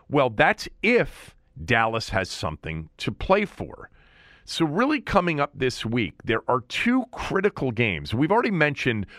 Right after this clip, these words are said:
Washington, you know, beating Cleveland's obviously important, and then Seattle, Detroit, and Green Bay's results are important as well. But if you get to Sunday and Dallas has already beaten Tennessee on Thursday night, and they are a nine and a half point favorite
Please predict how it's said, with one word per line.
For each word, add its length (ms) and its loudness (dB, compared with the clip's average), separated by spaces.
Washington, 640 0
you 100 0
know, 80 2
beating 320 -2
Cleveland's 480 -2
obviously 420 -2
important, 540 -6
and 160 2
then 140 0
Seattle, 680 0
Detroit, 480 0
and 100 -6
Green 260 0
Bay's 380 2
results 480 -2
are 100 0
important 440 -4
as 140 -6
well. 340 2
But 340 6
if 240 0
you 180 0
get 380 2
to 160 2
Sunday 600 0
and 200 -2
Dallas 460 4
has 180 -4
already 400 2
beaten 500 -2
Tennessee 600 -2
on 160 0
Thursday 580 0
night, 300 -4
and 100 -2
they 100 2
are 120 0
a 60 0
nine 460 0
and 120 -2
a 60 0
half 260 -2
point 260 -6
favorite 460 -4